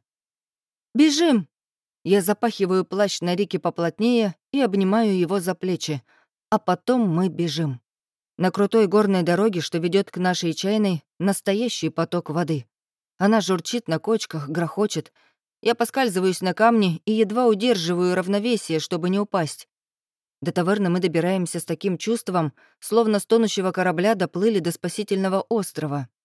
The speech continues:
Двери горного рая закрыты, ставни тоже. Мы стучим. Открывает дверь дочка Марио. «Входите». Она тут же пропускает нас внутрь.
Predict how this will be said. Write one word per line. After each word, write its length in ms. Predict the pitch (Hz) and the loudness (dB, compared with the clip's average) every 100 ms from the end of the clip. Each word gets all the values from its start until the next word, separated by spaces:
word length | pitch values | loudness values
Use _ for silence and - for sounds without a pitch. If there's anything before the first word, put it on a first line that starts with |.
| _ _ _ _ - | _ _ _ _ -10
Двери 300 | 156 202 180 | 2 4 4
горного 400 | 170 185 175 180 | 2 0 2 2
рая 220 | 190 185 | 2 0
закрыты, 600 | 165 180 233 208 - 127 | -2 -2 0 0 -2 -8
ставни 420 | - 190 180 208 | -6 -2 0 0
тоже. 420 | 233 180 131 139 120 _ _ _ _ - | -2 -2 -4 -6 -10 _ _ _ _ -2
Мы 160 | 185 | -2
стучим. 540 | 190 254 240 160 131 123 _ _ _ _ _ _ | 0 -4 -6 -6 -6 -8 _ _ _ _ _ _
Открывает 560 | 175 - 185 170 202 190 | -8 -6 -4 0 0 0
дверь 220 | 185 202 | 0 0
дочка 400 | 185 233 - 156 | 2 0 0 -4
Марио. 420 | 156 151 143 131 127 _ _ _ _ _ _ _ | -2 -2 -2 -6 -10 _ _ _ _ _ _ _
«Входите». 580 | - 285 262 226 202 - _ _ _ _ | 0 2 2 0 -4 -6 _ _ _ _
Она 220 | 180 180 | 0 2
тут 180 | 175 220 | 2 0
же 120 | 185 | 0
пропускает 640 | - 165 160 - 180 180 147 | -2 -4 -6 -6 -4 -4 -4
нас 220 | 160 - | -6 -4
внутрь. 420 | 156 156 135 135 | -2 -2 -4 -10